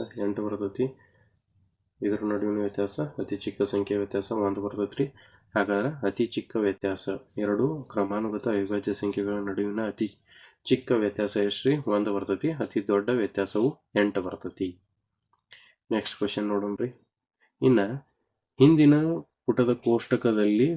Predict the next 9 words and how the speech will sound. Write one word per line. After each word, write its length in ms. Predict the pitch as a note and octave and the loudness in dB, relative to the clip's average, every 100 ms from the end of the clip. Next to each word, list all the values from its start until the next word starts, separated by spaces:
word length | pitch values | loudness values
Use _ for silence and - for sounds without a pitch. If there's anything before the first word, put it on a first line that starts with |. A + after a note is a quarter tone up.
| C#3+ | -4
ಪ್ರತಿ 320 | - G#2 D3 C3 | -2 0 4 4
ಅಡ್ಡು 280 | G#2 A2 | 4 2
ಸಾಲುಗಳಲ್ಲಿ 800 | A#2 A2 G#2+ G#2+ G#2+ G#2 G2+ B2 | 2 2 2 2 2 2 4 4
ಸಮನಾದ, 540 | C3+ G#2 G2+ G#2 A2 B2 D#3+ - _ _ _ _ | 4 0 0 -2 0 0 0 -6 _ _ _ _
ಸಮಾನ 540 | - A#2 G#2+ A2+ C#3+ D3 - | -4 0 4 4 4 4 0
ಸಂಖ್ಯೆಯ 520 | - A2+ A2+ A2+ A2 C#3 | -4 2 2 4 2 4
ಅವಿಭಾಜ್ಯ 560 | A#2 G2+ G#2+ G#2+ A2 | 4 4 4 2 2
ಸಂಖ್ಯೆಗಳು 600 | G#2 G#2+ G#2 G2+ G2+ A#2 | 0 0 0 0 4 4
ಇವೆಯೇ? 600 | C#3+ G2+ G2 F#2+ G2+ G2 | 6 6 4 4 2 2